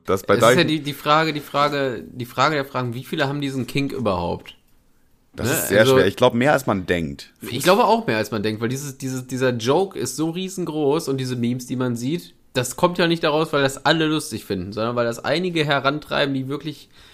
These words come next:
Speaker 2: Füße geil finden. So richtig geil.
Speaker 1: Das ist ja auch nicht, nicht jeder ist damit auch so, äh, also viele Leute sagen das auch einfach. Also das ist nicht so was, versch-, wo man sich schämen muss dafür oder so, weißt du? Finde ich jetzt
Speaker 2: Ja,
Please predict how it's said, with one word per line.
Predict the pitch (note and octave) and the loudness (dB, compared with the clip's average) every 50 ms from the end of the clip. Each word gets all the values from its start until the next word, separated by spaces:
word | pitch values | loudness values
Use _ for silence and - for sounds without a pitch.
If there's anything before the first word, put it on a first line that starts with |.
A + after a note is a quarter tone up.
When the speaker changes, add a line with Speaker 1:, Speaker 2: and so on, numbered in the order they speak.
| - _ _ _ | -20 _ _ _
Speaker 2:
Füße | - - F3+ F3+ E3+ - C3+ | -10 -8 -6 -6 -6 -6 -2
geil | - B2+ A2+ A2 G#2 G2+ | 2 2 4 4 2 0
finden. | - G2+ G2 E2+ - - F#2+ F2+ | -2 -6 -8 -8 -10 -12 -14 -12
So | - - | -10 -8
richtig | B2+ C#3+ C3+ - - - | -8 -8 -8 -10 -6 -4
geil. | G2+ F2 E2 D#2 D#2 F2 - - - _ - | -2 -2 -2 -2 -4 -6 -8 -14 -20 _ -14
Speaker 1:
Das | F2+ F2 | -12 0
ist | - | 4
ja | F3+ F#3+ | 6 6
auch | - D#3+ | 6 4
nicht, | D#3+ C3 - | 2 0 -2
nicht | - A#2+ C3+ C3 C3 | 0 0 0 0 0
jeder | - A#2+ C3+ E3 D#3+ | -2 0 4 4 4
ist | C#3+ C3+ - | 4 4 4
damit | C3+ B2+ B2 - | 2 2 4 2
auch | F#2 A2+ A2 - | 2 0 0 -2
so, | - A2+ G#2+ G2+ G2+ G2+ G2 G2 F#2+ F#2 | -2 -2 0 0 2 0 0 0 0 -2
äh, | F2 D2 D2+ F2 F2 F2 E2+ E2+ E2+ E2 - | -2 -2 -4 -2 -2 -2 -4 -4 -4 -6 -6
also | - F2+ F2+ F#2 F2+ | -4 -2 -2 -2 -2
viele | - - C3+ C#3 | -2 0 2 2
Leute | B2+ A2+ A2 | 4 2 2
sagen | F2+ D#2 E2 A#2 D3+ C3 | 2 2 2 2 2 0
das | D2+ - | -2 -4
auch | D2+ C#2 | -6 -8
einfach. | C2 B1 D2 - D2+ D2 - - _ _ - | -8 -8 -8 -8 -10 -10 -10 -14 _ _ -6
Also | - F2 F#2 | -4 -2 -2
das | F#2+ G2+ | -2 -2
ist | G2+ A2+ | -2 -2
nicht | B2 B2 - | -2 -2 0
so | - A#2+ | 0 2
was, | A2 G#2+ - | 2 2 0
versch-, | - A2+ G2+ - - - | -2 -4 -6 -6 -8 -10
wo | D#2 E2+ G2 | -8 -6 -2
man | G#2 G#2+ G#2 G#2 | 0 0 0 0
sich | G2 G#2 G2+ - | -2 -4 -4 -2
schämen | - A2 G#2+ A#2 C3 G#2+ | 0 2 4 4 4 4
muss | E2+ E2+ E2 - | 2 -2 -2 -2
dafür | F2 D#2+ - E2 D#2+ D2+ | -4 -4 -4 -4 -4 -2
oder | C#2+ D2+ | -2 -4
so, | D2 D2+ D#2 | -4 -4 -2
weißt | D2 D#2 D#2+ - - | -2 -2 -2 -2 0
du? | A#2 C3 C#3+ C3+ - _ _ _ - _ _ _ _ _ _ _ _ _ | 0 0 0 -2 -8 _ _ _ -20 _ _ _ _ _ _ _ _ _
Finde | - - G#2+ G2+ | -10 -8 -6 -4
ich | G#2 G#2 G2 | -4 -4 -4
jetzt | F#2 D#2 - - | -6 -8 -8 -6
Speaker 2:
Ja, | G2 | -2